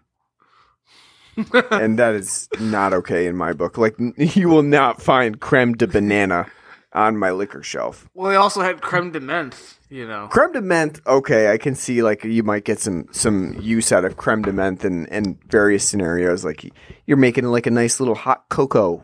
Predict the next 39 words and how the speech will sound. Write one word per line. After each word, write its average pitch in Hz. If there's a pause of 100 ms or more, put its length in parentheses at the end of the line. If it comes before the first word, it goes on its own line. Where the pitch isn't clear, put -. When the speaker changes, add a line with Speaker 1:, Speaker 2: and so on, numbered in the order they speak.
(100)
Speaker 2:
a, 98 (120)
a, 107 (200)
a 107 (560)
spiked -
hot 127
cocoa. 139 (300)
Creme 135
de 131
menthe, 131
sure. - (1400)
Creme 190
de 175
banana? 135
What 175
the 202
f-, -
what 165
are 240
you, 180
what 175
are 165
you 151
making 127 (160)
as 123
a -
mixed 135
drink 98
with 113
creme 123
de 113
banana? 104 (640)
Speaker 1:
I 104
don't 117
know, 107
maybe, 110
like, 113
a -
pina 110
colada? 101